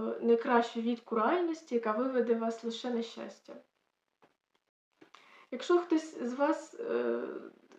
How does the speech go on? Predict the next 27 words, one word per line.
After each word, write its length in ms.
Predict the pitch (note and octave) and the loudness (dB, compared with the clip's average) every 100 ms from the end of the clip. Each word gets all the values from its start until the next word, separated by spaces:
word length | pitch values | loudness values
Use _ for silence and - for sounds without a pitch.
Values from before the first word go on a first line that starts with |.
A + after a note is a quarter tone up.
| - - | -20 -10
не 220 | B3+ C4 | -4 2
любить 360 | D4+ C#4+ G#3+ A3+ | 2 2 -2 -4
зиму, 500 | A#3 D#4+ D#4 C4 D#4+ - F#4+ | 0 2 2 2 2 2 0
<laughs> 280 | - - F4 | -2 -10 -6
або 220 | B3+ C4 | -2 -2
коли 280 | B3 C#4 C4+ | 0 0 0
там 240 | A#3+ A#3 A#3 | 0 0 2
пора 220 | A#3 A3+ | 4 6
року, 320 | A#3 D#4 C4+ | 4 2 -2
яка 160 | B3+ A3+ | -2 -2
вам 300 | A3 A3 - _ _ | -2 -4 -8 _ _
попадеться, 680 | A#3+ A3+ A3 G#3 G#3 G#3 G3+ | -6 -2 0 0 -2 -2 -2
ви 220 | - - | -2 -6
подивитесь 600 | - G#3+ G#3+ G#3 A3+ - | -4 0 0 -2 -6 -8
це 100 | A3 | -10
відео, 420 | A3 D4 C4+ A#3 | -4 -4 -2 -2
то, 380 | A3+ A3 A#3 - - - - - _ - | -2 -6 -6 -8 -12 -20 -20 -20 _ -20
м, 60 | - - - - - | -20 -18 -18 -20 -10
ви 160 | A#3+ A#3+ | 0 2
можете 720 | B3 A#3 A#3 A3+ A3 A3 A3+ - _ | 4 2 2 -4 -4 -4 -6 -12 _
подумки 680 | C#4+ C4+ A#3+ A3+ A3+ A3 A3 | 4 4 4 2 0 -2 -2
змінити 580 | A3+ A#3 A#3+ A#3+ A3+ A3 | 2 2 4 2 0 -2
зиму 640 | A3 A#3+ A#3 A3 A3 A3 | 2 2 4 2 -4 -6
на 460 | A3+ G#3+ A3 A3+ - | -4 0 0 -2 -2
літо 560 | A#3 B3 E4+ E4+ C4 - | 0 6 6 6 -2 -2
і 80 | B3 | -2
закохатись. 840 | A#3 A3+ A#3 - A3 A3+ B3+ - | 0 0 -2 -2 -2 -4 -8 -10